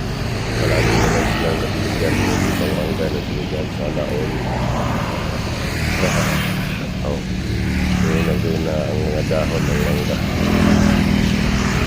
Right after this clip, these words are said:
Oh, saka, okay na yung mga dahon. Ilaw yan. Ngayon, ang green na green na sila. Okay,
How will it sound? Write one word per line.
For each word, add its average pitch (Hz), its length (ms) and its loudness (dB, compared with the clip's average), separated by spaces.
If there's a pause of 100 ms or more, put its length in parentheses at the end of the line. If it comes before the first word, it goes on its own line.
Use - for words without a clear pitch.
(1040)
Oh, - 180 0 (520)
saka, - 260 2 (100)
okay - 400 2
na - 140 2
yung - 160 2
mga - 220 4
dahon. 127 180 4 (500)
Ilaw 98 280 2
yan. 113 200 4 (920)
Ngayon, 90 360 0
ang 87 140 0 (100)
green 90 240 0
na 85 160 0
green 82 280 -2
na 78 120 -2
sila. - 420 -4 (1300)
Okay, 98 380 -2